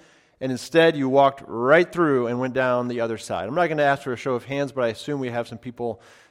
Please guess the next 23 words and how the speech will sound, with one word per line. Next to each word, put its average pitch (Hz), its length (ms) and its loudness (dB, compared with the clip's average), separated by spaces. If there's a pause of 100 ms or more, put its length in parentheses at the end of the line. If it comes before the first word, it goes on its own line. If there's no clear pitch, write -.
in 131 100 -6
our 120 80 2
midst 117 280 -2
who 117 60 -6
have 98 140 -8
done 104 220 -6
that. 90 220 -8 (840)
I 139 60 -4
wonder 185 160 6
if 165 60 2
you've 170 100 -2
ever 160 260 4
been 147 300 0
assigned 156 600 0
to 139 100 -8
give 139 120 0
a 123 60 0
speech, - 560 -6
maybe 131 180 -4
in 113 120 -4
freshman 135 560 -2
speech - 440 -12
class, 95 600 -6